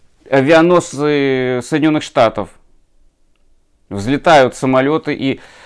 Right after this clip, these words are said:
уничтожают все те истребители, которые попробуют, э, со, с российской стороны подняться в небо.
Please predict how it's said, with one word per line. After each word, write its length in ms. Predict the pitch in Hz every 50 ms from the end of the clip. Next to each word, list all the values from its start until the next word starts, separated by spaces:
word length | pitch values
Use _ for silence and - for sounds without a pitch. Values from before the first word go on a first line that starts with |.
| - - - - _ _
уничтожают 720 | - - - - - - 160 131 117 151 160 156 147 135 -
все 240 | - - 160 147
те 160 | 135 - 143 131
истребители, 520 | - - 131 131 120 147 156 - 139 123
которые 300 | - 131 123 127 123 120
попробуют, 720 | - 127 117 - - 139 143 131 123 123 117 113 - -
э, 140 | 127 120 113
со, 140 | - - 123
с 120 | - -
российской 440 | 131 131 131 - 135 120 - - 120
стороны 340 | 120 - 131 127 135 147 -
подняться 460 | - 120 104 95 131 123 - - 139
в 80 | 113 107
небо. 340 | 101 95 87 - - -